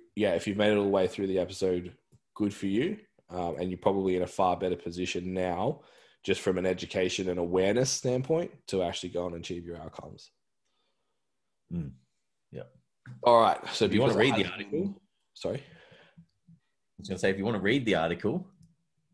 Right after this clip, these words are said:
Speaker 2: it's on our Medium at Medium dash, I'll just go to the link in our bio on our Instagram and just, um, you know, select articles. It's probably the easiest thing to do. Less steps rather
Speaker 1: Yeah.
Speaker 2: than putting the website out. <laughs>
Speaker 1: Yeah. Uh,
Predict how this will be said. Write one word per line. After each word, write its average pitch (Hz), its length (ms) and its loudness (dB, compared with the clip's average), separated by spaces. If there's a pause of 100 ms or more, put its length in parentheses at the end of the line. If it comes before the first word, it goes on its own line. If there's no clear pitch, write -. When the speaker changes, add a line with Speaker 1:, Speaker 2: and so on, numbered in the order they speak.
Speaker 2:
it's 85 220 -6
on 90 240 0
our 82 540 2
Medium 90 580 -2 (600)
at 82 320 0 (1160)
Medium 98 400 0
dash, 87 280 0
I'll 90 120 2
just 120 200 -4
go 117 160 6
to 104 60 2
the 98 60 0
link 98 240 2
in 90 60 2
our 85 120 4
bio 87 280 4
on 80 80 4
our 78 60 0
Instagram 80 500 0
and 67 100 -8
just, - 320 -10 (180)
um, 69 460 -6 (200)
you 71 80 -6
know, 67 60 -2
select 78 380 -4
articles. 78 480 -4
It's - 100 -18
probably 82 200 -2
the 73 80 -2
easiest 78 300 -6
thing 78 180 -6
to 71 40 -10
do. 85 200 -4 (140)
Less 85 220 0
steps - 460 -6 (340)
rather 82 160 2
Speaker 1:
Yeah. 113 60 6
Speaker 2:
than 80 120 -6
putting 80 340 -6
the 73 220 -8
website 73 420 -2 (100)
out. 127 140 -14 (440)
<laughs> - 120 2
Speaker 1:
Yeah. - 160 0 (840)
Uh, 101 520 4